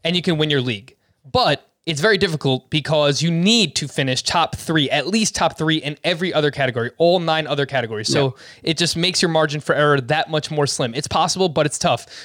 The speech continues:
Speaker 1: Chris, when it comes to relief pitcher strategy, do you have an idea of, okay, I wanna get one of my top twelve guys, uh, throughout the draft? I wanna get, you know, someone else in, like, my top twenty range.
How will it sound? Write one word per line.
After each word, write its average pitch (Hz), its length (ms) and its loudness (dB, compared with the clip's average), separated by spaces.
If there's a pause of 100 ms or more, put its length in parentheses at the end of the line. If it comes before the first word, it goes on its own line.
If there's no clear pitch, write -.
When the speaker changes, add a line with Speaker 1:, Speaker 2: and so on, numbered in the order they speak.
Speaker 1:
Chris, - 320 0 (180)
when 170 120 2
it 165 60 -2
comes 196 200 -2
to 202 100 2
relief 180 260 2
pitcher 175 220 0
strategy, 147 640 2 (440)
do 175 80 -4
you 180 160 2
have 165 420 2
an 170 120 0
idea 160 400 0
of, 147 460 0 (300)
okay, 151 300 2
I 135 140 2
wanna 170 240 2
get 151 160 2
one 156 80 4
of 151 60 0
my 135 100 0
top - 240 -2
twelve 170 400 2
guys, 151 680 2 (360)
uh, 143 160 2
throughout 156 420 0
the 156 80 0
draft? 143 560 2
I 139 80 0
wanna 156 240 2
get, 139 480 2
you 147 80 -4
know, 135 80 0
someone 156 320 2
else 151 260 0
in, 139 160 -2
like, 127 280 -4
my 123 140 -2
top 123 300 -4
twenty 160 480 2
range. 143 600 0